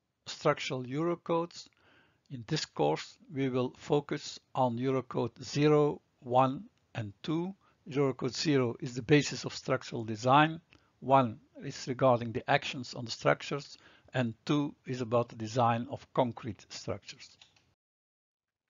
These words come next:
Next, we will talk about the fundamentals of the design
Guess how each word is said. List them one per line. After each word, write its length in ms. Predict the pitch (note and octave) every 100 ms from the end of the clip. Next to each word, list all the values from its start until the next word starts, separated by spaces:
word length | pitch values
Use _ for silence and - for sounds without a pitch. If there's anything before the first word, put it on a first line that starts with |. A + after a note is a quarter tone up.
| _ _ _ - _ _ _ _ _ _ _
Next, 340 | D3+ E3 - -
we 80 | D#3
will 320 | D3+ D3 -
talk 200 | - C#3+
about 220 | C#3+ C#3 C3+
the 80 |
fundamentals 840 | C3 D3+ B2+ B2 D#3 F3+ E3 C3+ -
of 140 | C#3+
the 80 | C3+
design 440 | B2 A#2 C#3+ C#3